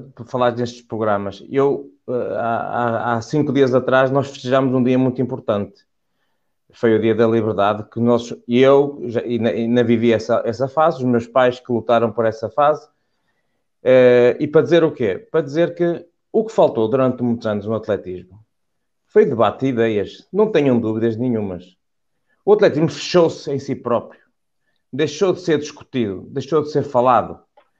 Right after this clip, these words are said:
E isso, pois, é, é, repercutiu-se até na própria imprensa. Portanto, as pessoas achavam que,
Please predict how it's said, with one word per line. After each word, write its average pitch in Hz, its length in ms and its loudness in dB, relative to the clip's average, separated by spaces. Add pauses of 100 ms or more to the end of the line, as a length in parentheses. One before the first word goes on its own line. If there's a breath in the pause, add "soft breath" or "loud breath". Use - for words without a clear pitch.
(260)
E 147 120 4
isso, 190 480 0
pois, 139 140 0
é, 143 80 4
é, 127 280 0
repercutiu-se 131 640 -4
até 147 160 2
na 147 100 0
própria 151 300 2
imprensa. 113 560 -4 (460)
Portanto, 107 280 -4 (760)
as 170 120 2
pessoas 220 240 4
achavam 165 560 2
que, - 80 -20